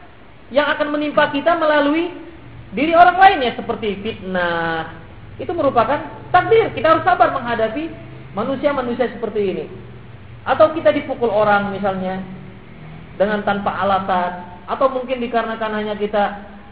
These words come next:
merapatkan saf misalnya, kaki kita diinjak sampai bengkak misalnya, ya sabar lah, bagaimana? Ya.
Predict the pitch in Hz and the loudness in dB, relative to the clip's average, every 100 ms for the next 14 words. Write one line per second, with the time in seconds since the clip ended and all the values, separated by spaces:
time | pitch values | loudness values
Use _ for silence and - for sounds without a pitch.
0 | 170 185 196 196 - 180 175 202 185 190 | -4 0 0 -2 -4 -6 -2 0 0 -2
1 | 190 185 185 190 - - - 180 190 185 | -4 -4 -6 -10 -12 -16 -6 -4 -4 -2
2 | 196 185 190 180 190 190 - 170 170 180 | -2 -2 -6 0 2 2 0 -8 -2 0
3 | 180 175 190 190 190 190 220 508 539 539 | 0 2 0 0 -4 -4 -2 2 4 6
4 | 370 453 190 202 330 381 - - - - | 4 4 -2 -2 -4 -6 -10 -14 -18 -18
5 | - - - - - - - 214 - | -18 -18 -18 -18 -18 -18 -6 -6 -6